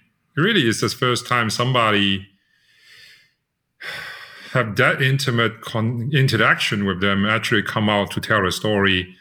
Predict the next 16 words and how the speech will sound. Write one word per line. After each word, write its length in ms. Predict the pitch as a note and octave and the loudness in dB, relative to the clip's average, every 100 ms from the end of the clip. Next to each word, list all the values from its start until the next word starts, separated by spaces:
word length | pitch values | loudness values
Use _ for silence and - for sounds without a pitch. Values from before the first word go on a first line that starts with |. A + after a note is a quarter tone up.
| - _ - | -20 _ -12
So, 380 | - A2+ G2+ G2+ | -2 2 2 2
you 100 | G#2+ | 2
know, 240 | G#2 E2+ E2 _ _ _ _ E3+ | 2 0 -4 _ _ _ _ -12
uh, 80 | A#2+ | -6
same 280 | A2+ B2 A2+ | -2 0 2
as 120 | G#2 | 2
your 120 | A#2+ | 2
program, 440 | A#2+ A#2 G#2 G2 G2 | 0 0 0 0 0
unscripted 640 | A#2+ B2 - - C#3 C3+ | 0 -2 -2 0 0 0
story 400 | A#2 - A#2 A2 | -4 0 2 2
by 160 | G#2 G2+ | 2 2
the 100 | G2 | 0
C 160 | - G2 | 0 -2
C 220 | - F#2 | 0 -2
P, 140 | - E2+ | 0 0
right? 200 | E2 | 0